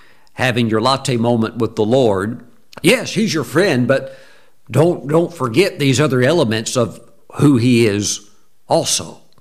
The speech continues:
Mm-mm. Praise God. You know, it's like, um, we, we live in a current time right now where the,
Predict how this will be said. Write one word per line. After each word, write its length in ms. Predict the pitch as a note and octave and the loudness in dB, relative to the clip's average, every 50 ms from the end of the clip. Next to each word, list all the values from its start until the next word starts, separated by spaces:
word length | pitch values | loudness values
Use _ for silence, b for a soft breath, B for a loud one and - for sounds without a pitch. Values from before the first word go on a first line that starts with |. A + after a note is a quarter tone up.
| b b b b b b b b - | b b b b b b b b -8
Mm-mm. 1300 | F2+ G2 A2+ B2 B2 A#2+ A#2+ A#2+ A#2+ A#2+ B2+ B2 B2+ B2+ A#2+ A2+ A#2+ B2+ B2 A2+ F#2+ D2 C2+ - - - - - - - - - | -4 0 2 4 4 4 4 4 4 4 2 2 0 -2 0 2 2 4 4 2 0 -4 -8 -14 -18 -14 -12 -12 -12 -12 -8 -4
Praise 340 | G#2+ G#2 G#2+ G#2 F#2+ - | -2 -2 -2 -2 -4 -4
God. 320 | - A2 G2 F#2 F2 - - - - B B B B B B B B B | -2 -2 -2 -2 -4 -8 -16 -20 -20 B B B B B B B B B
You 100 | C3+ C#3 | 0 2
know, 260 | D3 C#3+ C3+ C#3 C#3 | 2 2 2 0 -2
it's 400 | C3+ C3 B2+ B2+ B2+ - - - | -4 -8 -10 -10 -8 -8 -6 -2
like, 260 | C#3 B2 B2 A#2 - | 0 0 0 0 0
um, 500 | A#2+ A2 G#2 G2+ F#2+ F2 F2 E2 D2+ - - - - - - - - - - - - - - - - - - - b b b b b b b b | 0 0 2 0 -2 -4 -6 -10 -14 -18 -20 -20 -20 -20 -20 -20 -20 -20 -20 -20 -20 -20 -20 -20 -20 -20 -20 -20 b b b b b b b b
we, 380 | - C#3+ F3 E3+ D3+ C#3+ A#2+ - | 2 2 4 4 2 0 -4 0
we 160 | E3 D#3+ F3+ | 2 2 4
live 180 | F3+ F3+ D#3 C#3 | 4 4 2 2
in 100 | C3+ B2+ | 0 -2
a 60 | B2 | -2
current 500 | B2 - C#3 D#3 D#3 C3+ A#2+ A2+ - - | -4 -2 -2 0 0 0 0 -2 -6 -8
time 400 | - C3 C#3 C3+ C3 B2 A#2+ A2 | -4 -2 0 0 0 0 0 0
right 240 | A2 A2 G#2+ G2+ - | 0 0 -2 -4 -4
now 460 | A2+ B2+ C3 A#2+ A2 G#2+ F#2 F#2+ G2+ | -2 -2 0 0 0 -2 -2 -4 -6
where 680 | A2+ A2 G#2+ G#2+ A#2 A2+ A2 G#2+ G#2 G2 F#2+ F#2+ G2 - - b b b b b b b b b b b b b b b b - - | -6 -6 -2 -2 0 2 2 2 2 2 0 -2 -4 -8 -14 b b b b b b b b b b b b b b b b -20 -16
the, 880 | - A#2+ A#2 A2 C#3 C#3+ C#3 C3+ C3 B2+ B2 A#2+ B2 A#2+ - - - | -12 -10 -2 2 2 4 4 4 4 4 4 4 2 0 -2 -10 -18